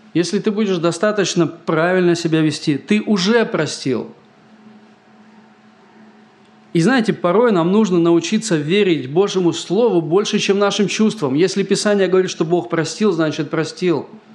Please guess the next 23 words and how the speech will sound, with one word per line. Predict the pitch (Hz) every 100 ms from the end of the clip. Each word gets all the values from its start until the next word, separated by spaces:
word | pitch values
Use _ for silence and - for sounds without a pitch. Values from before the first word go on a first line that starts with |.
| - - - - _ - - - - - - - - - -
И | 175
иногда | 175 180 202
люди | 196 208 180
живут | 151 202 214 190
уже | 180
сложным | 180 190 226 220 190
чувством | 165 170 - 151
вины, | 160 165
когда, | 143 139 165 165
наверное, | 156 165 160
им | 147
просто, | 160 151 151
может | 147 131
быть, | 135
нравится | 139 165 180 175 - 151
быть, | 147
знаете, | 139 156 135
такой | 127 127 131
жертвой, | 147 170 165 143
«я | 139
такой | 147 143 160
вот | 143
грешник». | 135 151 160 - 135